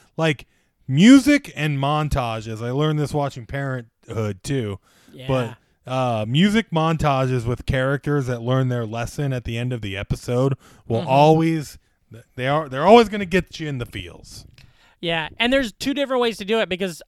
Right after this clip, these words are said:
Speaker 2: a Full House, which is a show I've been watching a lot lately and it rules, Full House does it in a very cheesy way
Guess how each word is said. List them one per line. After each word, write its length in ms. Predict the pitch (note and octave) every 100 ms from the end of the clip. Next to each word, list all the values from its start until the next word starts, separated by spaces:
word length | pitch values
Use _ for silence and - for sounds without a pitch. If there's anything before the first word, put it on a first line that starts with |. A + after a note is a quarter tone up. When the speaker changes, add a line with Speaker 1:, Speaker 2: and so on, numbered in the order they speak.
| -
Speaker 2:
a 40 |
Full 260 | F3 A#3+ C4
House, 380 | G3+ A3+ F#3 -
which 220 | - F3
is 80 | E3+
a 80 | F3
show 240 | - F#3+
I've 280 | E3+ E3 F#3+
been 180 | E3 D3+
watching 300 | C#3+ C#3 D3+
a 40 |
lot 200 | C#3+ C#3+
lately 320 | C#3 C3+ C3+
and 60 | C3+
it 40 | C#3
rules, 460 | C#3 D3 C3+ C#3+ _ _ _ _ _
Full 280 | _ A3 A#3+
House 300 | B3 D4 -
does 240 | A3+ G#3+
it 160 | G3+ G3+
in 120 | G3+
a 80 | F#3+
very 320 | F3 F#3 E3+
cheesy 500 | D3 - C#4+ C#4 G3+
way 360 | D3 A#2 A#2